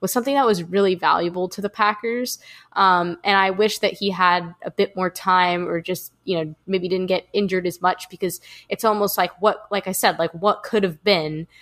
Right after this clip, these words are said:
because when he was on and he played well, he, he was tremendous. But, um, Brian Balaga's highs were much higher. So obviously that's who I went with, but kind of just in the back of my mind was like, "Hmm, I wonder what would have happened with Billy Turner."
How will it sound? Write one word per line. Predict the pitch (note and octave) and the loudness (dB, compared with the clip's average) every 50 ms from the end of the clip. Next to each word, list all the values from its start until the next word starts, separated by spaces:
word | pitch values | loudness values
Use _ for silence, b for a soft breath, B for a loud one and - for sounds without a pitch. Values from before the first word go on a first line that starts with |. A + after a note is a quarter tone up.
| b b b | b b b
because | - A3+ G3+ G3+ | -4 -2 2 2
when | A3 G#3+ | 2 2
he | G3+ B3 D4 | 4 2 2
was | D4+ D#4 A#3+ | 2 2 2
on | A#3+ A3 G#3+ A3 A#3+ C#4 C#4 | 4 6 6 6 6 4 4
and | A3 F#3+ F#3+ | 2 0 0
he | G3+ G#3 | -2 -4
played | G#3 - A#3 G#3 F#3+ F#3+ | -2 2 2 2 2 2
well, | D#3+ D#3+ F#3 G#3+ A#3+ A#3 | 2 4 4 4 4 2
he, | G#3 - G3+ - - | -2 -6 -10 -14 -14
he | F#3+ - A3 | -10 -8 -6
was | G3+ G3+ - | -6 -6 -6
tremendous. | - - G3+ F3+ G3+ F3+ D3+ - - - - - - - - _ | -4 -4 0 2 2 0 0 -4 -8 -10 -8 -8 -8 -8 -6 _
But, | - F3+ E3+ E3 - | -2 -2 -2 -4 -6
um, | - G3 F#3 F3 E3+ E3+ E3+ - _ _ _ | -4 -2 0 0 0 -2 -6 -10 _ _ _
Brian | - G3+ G3 F#3+ G3+ G3 G3 | 0 2 4 4 4 2 0
Balaga's | F#3 F#3 F#3 F3+ F3 F3 F3 F#3 F3+ - | -2 0 2 2 2 2 2 -2 -4 0
highs | F#3+ E3+ E3+ E3 E3+ E3+ E3 - - | 2 2 2 2 2 0 -2 -6 -6
were | - E3 E3 E3 E3 - - - _ _ _ _ | -6 -4 -4 -2 -4 -6 -8 -12 _ _ _ _
much | - - F#3 - - | 0 0 2 2 0
higher. | - F3 D#3+ D#3+ D#3+ D#3+ E3 E3 D#3 | 0 0 2 2 0 -2 -4 -6 -6
So | - - - E3 E3 E3 D#3+ b b b b b b b b | -6 -4 -2 0 0 0 -2 b b b b b b b b
obviously | G3 G#3 G3 F#3 F#3+ - - F#3 | 4 4 4 2 -4 -4 -2 -2
that's | F3+ E3+ E3+ - - | -2 -2 -2 -4 -4
who | - F3+ | -2 -2
I | E3+ D#3+ | -2 0
went | D#3 E3+ E3 - | -2 -4 -4 -2
with, | - F#3+ A3+ A3+ - _ | 0 0 0 0 -2 _
but | - F3 E3+ E3 - _ _ | -2 -2 -2 -2 -4 _ _
kind | _ - A#3+ A#3+ | _ -2 0 0
of | A#3+ A3+ | 0 -2
just | A3+ A3 - - | -4 -10 -10 -8
in | - A#3 A3+ | -6 -6 -4
the | G#3 | 0
back | G3+ G3 G3 F#3+ | 2 2 2 2
of | G3 | -2
my | F#3 F3+ | -4 -4
mind | F3+ F3 E3 E3 E3 | -2 -2 -2 -2 -4
was | E3 E3 - | -6 -4 -2
like, | F3+ E3+ F3 G3 _ | -2 -4 -4 -4 _
"Hmm, | D4+ C#4+ G#3 E3+ C#3+ - _ - | -4 -4 -4 -4 -8 -12 _ -12
I | F3 | -6
wonder | F3+ G3 G3+ F#3+ F#3+ | -4 -2 0 0 2
what | F3+ F3+ F3 F3 | 2 2 2 0
would | F3 | -2
have | E3 F3 | -4 0
happened | - F3 D#3+ E3 - - - | 0 0 0 0 -4 -12 -14
with | E3+ E3 - _ | -14 -14 -10 _
Billy | - - - E3 | -6 -6 -6 -6
Turner." | - - - - A1+ G#1+ - | -8 -10 -14 -14 -14 -14 -14